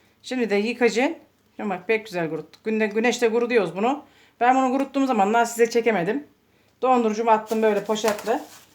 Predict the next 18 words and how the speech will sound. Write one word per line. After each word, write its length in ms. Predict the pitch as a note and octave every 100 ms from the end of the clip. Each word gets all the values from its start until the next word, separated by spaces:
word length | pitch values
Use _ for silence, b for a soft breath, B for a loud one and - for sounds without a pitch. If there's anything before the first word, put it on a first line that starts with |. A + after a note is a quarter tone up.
| _ -
Bunu 120 | C4+
geri 220 | C#4+ C#4+
dondurucuya 460 | C#4 C#4 A#3 A#3 C4+
kaldıracağım 480 | A#3+ A3 G#3 G#3+ G3+
ben. 100 | F#3+ E3+ - G#3
Dur-, 280 | A3 G#3 G#3+
buzunu 260 | A#3 A#3+ A3
bırakmadan 500 | A3+ A3 F#3+ G#3 G#3+
geri 180 | G#3
dondurucuya 380 | G3+ G3+ G3 G#3+
kaldıracağım. 340 | G3+ F#3 E3+ F3+
Size 220 | G#3 A3
göstereyim 460 | A3+ G#3+ A3+ A3
diye 100 | F#3+
getirmiştim 520 | D#3+ E3 E3 D#3+ - E3+
buraya. 280 | E3+ F3+ C4+ D4 - - - - - -
Şöyle 280 | - F3 F3
dursun. 400 | F3 E3+ G#3+ B3+